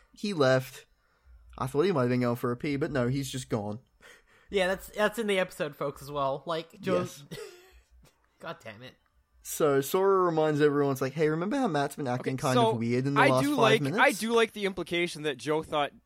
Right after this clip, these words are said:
Speaker 3: Matt took Gabumon with him for a good pee in the woods.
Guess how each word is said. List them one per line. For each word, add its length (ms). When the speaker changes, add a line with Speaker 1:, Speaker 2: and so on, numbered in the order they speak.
Speaker 3:
Matt 300
took 200
Gabumon 800
with 160
him 220
for 180
a 80
good 380
pee 320
in 100
the 100
woods. 680